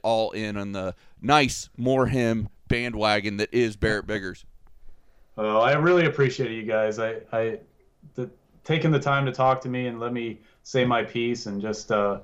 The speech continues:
Speaker 2: appreciation for all that I do. I appreciate all you guys do as well, helping us artists, getting our names out, and having the fans being able to listen to our stories and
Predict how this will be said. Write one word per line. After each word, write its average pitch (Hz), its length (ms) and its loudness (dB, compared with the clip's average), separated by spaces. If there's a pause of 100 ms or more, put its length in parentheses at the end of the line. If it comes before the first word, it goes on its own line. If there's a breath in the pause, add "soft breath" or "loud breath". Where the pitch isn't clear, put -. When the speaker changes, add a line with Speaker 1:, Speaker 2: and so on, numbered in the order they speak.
(460 soft breath)
Speaker 2:
appreciation 123 760 0
for 110 200 -2
all 113 140 4
that 110 140 2
I 107 80 2
do. 110 260 -4
I 110 140 2
appreciate 117 420 -4
all 110 160 2
you 117 140 -4
guys 110 260 0
do 113 160 -6
as 104 120 -4
well, 107 420 2 (480 soft breath)
helping 123 340 0
us 120 200 -2
artists, 123 420 0
getting 120 300 -6
our 110 120 0
names 117 380 -4
out, 117 460 2
and 104 320 -12
having 120 320 -2
the 117 80 -6
fans 120 400 -6
being 117 180 -6
able 117 200 -4
to 110 80 -6
listen 117 280 -4
to 113 60 -2
our 110 160 2
stories 113 480 -4
and 101 240 -6